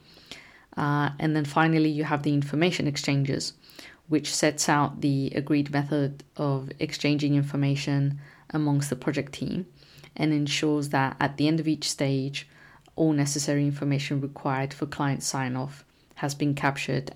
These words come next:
and issued. So it's critical that all the information required for the next stage is exchanged and captures the basis on which this information was determined on.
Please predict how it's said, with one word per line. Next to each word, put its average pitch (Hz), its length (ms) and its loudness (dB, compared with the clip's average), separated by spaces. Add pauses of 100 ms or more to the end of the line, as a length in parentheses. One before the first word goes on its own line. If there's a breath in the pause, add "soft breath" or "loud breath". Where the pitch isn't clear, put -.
and 143 180 -4
issued. 143 540 -2 (640 loud breath)
So 156 320 2
it's - 140 -2
critical 156 560 0
that 147 180 0
all 160 140 2
the 160 100 2
information 151 540 -2
required 143 420 -2
for 147 220 -4
the 143 80 -6
next 143 260 -2
stage 135 580 -4 (320 loud breath)
is 147 160 0
exchanged 143 800 0 (160)
and 139 380 0
captures - 480 -4
the - 80 -14
basis 139 720 0 (580 soft breath)
on 147 180 0
which 143 280 0
this 143 160 -2
information 139 640 -2
was 139 100 -6
determined 143 580 -2
on. - 220 -4